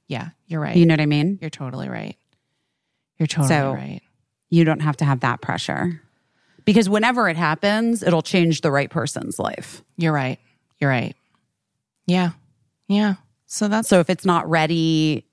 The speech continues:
Speaker 2: if you don't feel like it's ready to sell and whatever, whatever, and you need a little bit more time, I say that's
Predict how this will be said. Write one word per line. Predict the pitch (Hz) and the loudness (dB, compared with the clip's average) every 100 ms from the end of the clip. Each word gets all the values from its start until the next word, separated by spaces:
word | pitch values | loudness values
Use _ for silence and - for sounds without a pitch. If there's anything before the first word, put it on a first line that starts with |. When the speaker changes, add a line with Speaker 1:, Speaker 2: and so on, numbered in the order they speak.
| - | -6
Speaker 2:
if | 165 | 2
you | 170 | 4
don't | 160 143 | 4 2
feel | 175 | 2
like | 160 151 | 2 2
it's | 160 | 0
ready | 147 151 151 | 0 0 -2
to | 151 | -2
sell | - 160 151 147 151 151 | 0 2 2 2 2 0
and | 151 143 143 | 0 0 -2
whatever, | 156 160 147 143 143 | 0 0 0 -2 0
whatever, | 147 143 139 156 151 151 | 0 0 0 0 0 0
and | 147 143 | 0 0
you | |
need | 151 147 | 0 0
a | 147 | 0
little | 147 151 | 0 0
bit | - | -2
more | 151 151 | -4 -4
time, | 156 139 156 190 208 220 _ _ _ _ _ _ _ - | -2 0 2 0 0 -4 _ _ _ _ _ _ _ -4
I | 147 | -2
say | - 165 196 233 233 _ _ _ _ | 0 0 0 -2 -6 _ _ _ _
that's | 160 160 - - - | 0 0 -2 -8 -16